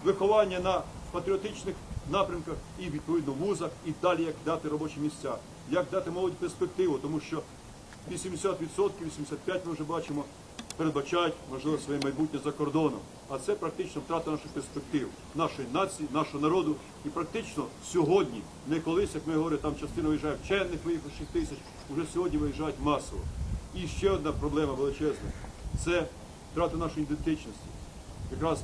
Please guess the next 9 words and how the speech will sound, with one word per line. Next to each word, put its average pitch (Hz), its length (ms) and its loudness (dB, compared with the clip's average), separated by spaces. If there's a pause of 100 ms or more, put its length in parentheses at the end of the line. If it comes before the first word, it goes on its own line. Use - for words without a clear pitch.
і 160 60 2
належить 160 340 2 (100)
до 135 80 0
нації, 151 340 6 (340)
до 147 80 4
великої 185 340 4 (320)
історії, 147 460 4 (220)
до 139 120 8
великих - 220 6